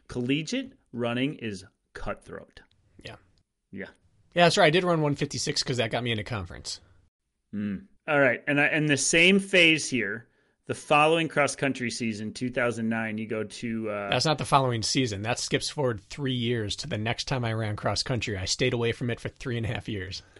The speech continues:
Speaker 1: Right, but you ran track in the spring of, oh, yeah, that's right. Okay, so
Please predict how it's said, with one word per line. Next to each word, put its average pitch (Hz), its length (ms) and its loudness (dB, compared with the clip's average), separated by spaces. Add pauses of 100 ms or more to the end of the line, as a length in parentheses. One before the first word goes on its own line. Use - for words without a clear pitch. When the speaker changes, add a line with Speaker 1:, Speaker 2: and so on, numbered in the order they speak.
(200)
Speaker 1:
Right, 147 260 8
but 143 280 0
you 143 120 2
ran 135 200 4
track 156 500 6
in 139 120 0
the 131 80 4
spring 151 360 2
of, 135 80 0 (100)
oh, 156 80 4
yeah, 170 140 12
that's 123 240 2
right. 139 180 6
Okay, 120 320 0
so 120 360 0